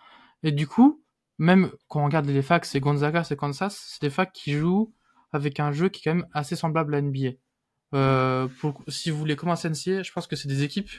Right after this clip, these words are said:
Gonzaga, Kansas, qui sont, euh, assez proches du niveau, euh, N B A en termes de jeu, hein.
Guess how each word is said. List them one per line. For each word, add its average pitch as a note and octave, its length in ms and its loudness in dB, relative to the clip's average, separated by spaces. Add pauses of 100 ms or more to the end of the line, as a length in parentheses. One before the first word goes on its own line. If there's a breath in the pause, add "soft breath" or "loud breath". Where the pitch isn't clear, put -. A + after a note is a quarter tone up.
(560)
Gonzaga, D#3 540 2
Kansas, D#3 440 -2
qui C#3 140 -4
sont, E3 440 0
euh, C#3 100 0
assez C#3+ 280 -2
proches E3 260 0
du C#3 80 -4
niveau, D3+ 460 2
euh, C3 200 2 (420)
N D3 80 -2
B E3 60 2
A F3+ 100 6
en - 20 0
termes D3+ 180 0
de C#3+ 100 4
jeu, C#3+ 160 2
hein. A#2+ 160 -2